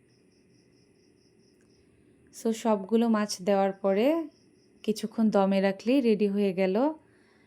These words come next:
খুবই সুস্বাদু আম তেল পাবদা রেসিপি। So this is the final look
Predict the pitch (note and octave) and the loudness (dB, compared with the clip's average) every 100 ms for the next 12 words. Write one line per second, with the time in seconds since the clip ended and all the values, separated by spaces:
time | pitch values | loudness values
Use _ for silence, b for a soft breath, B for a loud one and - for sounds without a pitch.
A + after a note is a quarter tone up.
0 | b _ _ - A3+ A#3 A3+ A3+ G#3+ A3+ | b _ _ -4 -2 0 -2 -6 -4 -2
1 | G#3 A3 G3 F#3 G3+ G3 F#3+ F3+ F#3 F3+ | 0 2 0 -2 -2 -2 -2 -2 -2 -4
2 | - F#3 - F3 F3+ F#3 _ _ _ _ | -6 -12 -10 -10 -12 -18 _ _ _ _
3 | b b b b b b - - A3+ A#3+ | b b b b b b -10 -2 0 0
4 | A3 G#3+ A#3 G#3+ A#3 - G#3 G3+ G#3 G3+ | -2 -4 -4 -4 -6 -4 -2 0 0 -2
5 | G3+ | -4